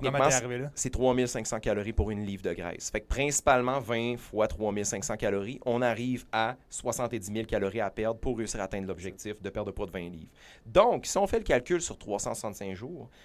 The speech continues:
Speaker 2: ça fait cent quatre-vingt-dix calories de déficit par jour pendant trois cent soixante-cinq jours. Est-ce que c'est viable, cent quatre-vingt-dix calories par jour pendant trois cent soixante-cinq jours ?
Speaker 1: Ben oui.
Speaker 2: C'est sûr. Tu vas juste tout simplement couper les petits aliments malsains, la petite alcool, tu vas peut-être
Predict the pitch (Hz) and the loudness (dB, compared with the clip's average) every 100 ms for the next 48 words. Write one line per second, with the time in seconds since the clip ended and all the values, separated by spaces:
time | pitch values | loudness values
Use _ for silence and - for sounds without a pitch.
0 | - 117 120 117 - 190 175 131 117 110 | -8 -6 -2 -2 0 -2 -4 -4 -2 -2
1 | 98 139 - 139 127 110 127 92 92 113 | -4 -8 -4 0 0 -2 -4 -4 -2 -2
2 | - 123 - 104 95 104 123 98 92 - | -2 -2 -2 -4 -4 -6 -6 -4 -6 -6
3 | 107 107 110 - 101 87 87 92 85 - | -6 -6 -6 -6 -6 -6 -10 -10 -14 -18
4 | - - - 113 208 233 123 117 131 139 | -20 -6 0 2 4 2 0 -4 -6 0
5 | 117 92 - 180 190 160 143 131 113 139 | 0 0 -2 -2 0 0 0 -2 -2 -4
6 | - 127 113 123 110 101 113 123 104 95 | 0 2 2 0 -2 -2 -2 -2 -2 -4
7 | - 104 104 98 95 92 85 82 - _ | -2 -4 -4 -6 -8 -10 -12 -14 -20 _
8 | _ _ _ _ 110 101 98 _ - - | _ _ _ _ -16 -16 -16 _ -14 -10
9 | 101 139 175 - - - - - - - | -6 -4 -6 -8 -18 -20 -20 -16 -8 -6
10 | 107 107 107 101 120 - 123 117 117 123 | -4 -2 -2 -2 -6 -4 -2 0 2 2
11 | - 131 127 110 - 123 120 113 120 117 | 2 2 2 -2 -4 -2 0 2 2 4
12 | 113 107 143 139 98 - - 110 107 143 | 2 0 -4 -4 -4 -4 0 0 0 0
13 | 143 - 87 110 120 120 | 2 0 -2 0 0 -2